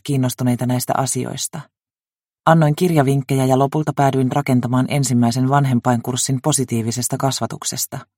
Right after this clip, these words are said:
tietääkseni koko Suomen ensimmäisen. Siitä lähtien olen etsinyt koko ajan lisää tietoa, kehittänyt positiivisen kasvatuksen menetelmän nimeltä Ilo olla yhdessä ja käynyt opettamassa sitä kasvattajille ympäri Suomea.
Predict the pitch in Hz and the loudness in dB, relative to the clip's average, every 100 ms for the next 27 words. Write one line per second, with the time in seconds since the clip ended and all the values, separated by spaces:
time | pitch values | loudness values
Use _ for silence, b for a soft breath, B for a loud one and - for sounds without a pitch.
0 | _ _ 143 120 117 - 127 123 143 156 | _ _ 0 2 2 2 0 2 0 0
1 | 151 139 135 127 117 117 107 - - 160 | 0 0 0 0 0 -2 -4 -6 -6 -6
2 | 147 _ _ _ _ _ _ _ _ _ | -10 _ _ _ _ _ _ _ _ _
3 | _ _ - 190 170 143 156 - 143 139 | _ _ 0 2 4 2 0 0 0 2
4 | 135 - 147 135 127 - 147 131 120 123 | 0 -2 -4 -2 -2 -2 -2 2 2 2
5 | 127 135 127 - 131 120 127 110 - _ | 0 0 -2 0 -2 -2 -4 -6 -10 _
6 | _ _ _ _ 156 156 - 143 131 156 | _ _ _ _ 2 2 2 -2 0 -2
7 | 151 131 120 120 131 135 - 127 123 127 | 0 0 0 2 0 0 0 -2 -2 0
8 | 131 135 123 123 123 127 131 123 120 120 | 0 0 0 0 2 2 2 0 -2 -6
9 | - - 156 131 117 123 147 127 - 123 | -6 -2 2 2 2 0 -2 -6 -6 -6
10 | - - - _ _ _ _ _ _ 160 | -6 -6 -12 _ _ _ _ _ _ -2
11 | 180 170 165 170 143 - 123 - 131 143 | 2 4 2 0 0 0 -2 -2 -4 -4
12 | 135 147 131 120 131 131 131 135 139 147 | 0 -2 -2 -6 -2 0 0 0 0 -2
13 | 131 117 117 117 139 | -2 -4 -4 -6 -8